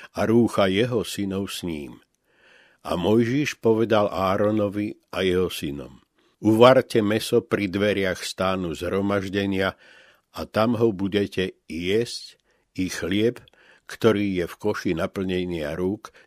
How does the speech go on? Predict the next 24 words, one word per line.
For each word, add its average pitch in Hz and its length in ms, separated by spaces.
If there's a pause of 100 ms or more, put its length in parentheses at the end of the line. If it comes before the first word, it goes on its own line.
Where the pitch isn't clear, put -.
(140)
tak, 120 320
ako 107 240
som 87 320
prikázal, 95 720
povediac: 78 880 (480)
Áron 127 560 (400)
a 110 160
jeho 92 240
synovia 101 640
ho 87 160
budú 85 320
jesť. - 480 (1400)
A 95 80
to, 131 240
čo 131 160
by 113 160
zostalo 113 560
z 92 160
mäsa 101 480
alebo 87 240
z - 80
chleba, 95 480
spálite 90 640
ohňom. 78 480